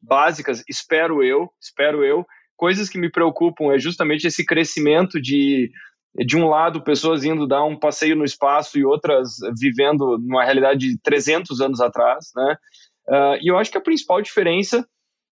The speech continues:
é que as pessoas, elas, elas estarão de tal maneira influenciadas, é, assim,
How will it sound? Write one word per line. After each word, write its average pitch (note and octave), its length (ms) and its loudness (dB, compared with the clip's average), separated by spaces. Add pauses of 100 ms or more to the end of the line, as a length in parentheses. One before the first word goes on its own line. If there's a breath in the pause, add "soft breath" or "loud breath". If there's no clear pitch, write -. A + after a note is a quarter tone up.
(200)
é C#3+ 140 2
que D3+ 140 -2
as G3+ 140 -2
pessoas, G3 420 0
elas, G3+ 440 0
elas D#3 340 0 (140)
estarão F3+ 540 0
de E3+ 240 -8 (100)
tal B3 280 -2
maneira E3 600 0
influenciadas, D#3 1300 -2
é, B2 280 -2
assim, D#3 360 -4